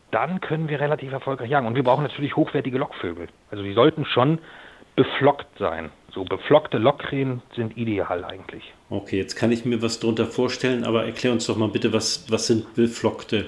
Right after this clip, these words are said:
Speaker 2: Lockkrähen?
Speaker 1: Das sind, ähm, ähnlich wie die Lockkrähen, die man überall in den ein-Euro-Geschäften findet, die sind mit so einem Trikotflock überzogen. Kriegt man überall im Fachhandel eigentlich. Aber darauf sollten wir achten, dass wir nicht diese blanken,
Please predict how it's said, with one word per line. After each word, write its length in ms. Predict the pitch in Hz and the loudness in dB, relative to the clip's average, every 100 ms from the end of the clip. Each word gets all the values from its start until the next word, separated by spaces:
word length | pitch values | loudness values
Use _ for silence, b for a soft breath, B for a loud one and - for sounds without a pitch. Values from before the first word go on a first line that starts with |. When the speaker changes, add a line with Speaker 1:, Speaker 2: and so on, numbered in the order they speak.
| - | -4
Speaker 2:
Lockkrähen? 540 | 95 - - 92 90 - _ B B B B B - | -4 -4 -4 -4 -4 -12 _ B B B B B 2
Speaker 1:
Das 180 | 120 113 | 4 8
sind, 260 | 156 214 - - | 8 8 4 2
ähm, 500 | 175 180 185 185 165 - _ _ _ _ _ - | 6 8 6 4 2 -6 _ _ _ _ _ 2
ähnlich 420 | 170 214 208 - | 6 6 4 0
wie 60 | |
die 100 | 156 | 0
Lockkrähen, 480 | 139 180 - 190 190 | 4 2 4 2 4
die 100 | 143 | 2
man 200 | 151 160 | 2 2
überall 320 | 160 170 139 139 | 2 4 4 2
in 100 | 135 | 0
den 160 | 135 | -2
ein-Euro-Geschäften 1040 | 113 113 123 165 151 101 92 92 87 - 90 | -2 -2 0 0 0 -2 -6 -8 -10 -12 -14
findet, 460 | - 90 98 180 B B B B | -10 -6 -4 -4 B B B B
die 80 | 113 | 0
sind 220 | 104 156 156 | 4 6 4
mit 120 | 135 | 4
so 80 | 127 | 2
einem 260 | 123 123 | 4 2
Trikotflock 680 | - - 208 151 - 104 - | 0 -4 0 0 0 -6 -6
überzogen. 580 | 92 95 - 98 90 90 - _ _ _ _ _ - | -4 -4 -2 -6 -8 -10 -18 _ _ _ _ _ -10
Kriegt 240 | - 127 117 | -2 0 0
man 100 | 110 | 0
überall 300 | 127 135 113 | 2 2 2
im 100 | 110 | -4
Fachhandel 480 | - - - 95 90 | -4 -8 -8 -8 -8
eigentlich. 320 | 90 90 90 | -8 -8 -2
Aber 100 | 107 | 2
darauf 240 | 113 143 143 | 2 2 2
sollten 300 | 139 143 127 | 2 2 -2
wir 140 | - | -4
achten, 260 | - - 101 | -6 -6 -6
dass 160 | 92 | -4
wir 60 | 120 | -2
nicht 180 | 131 135 | -2 -4
diese 180 | 117 | -4
blanken, 480 | 104 113 156 185 180 | 0 0 0 -2 -4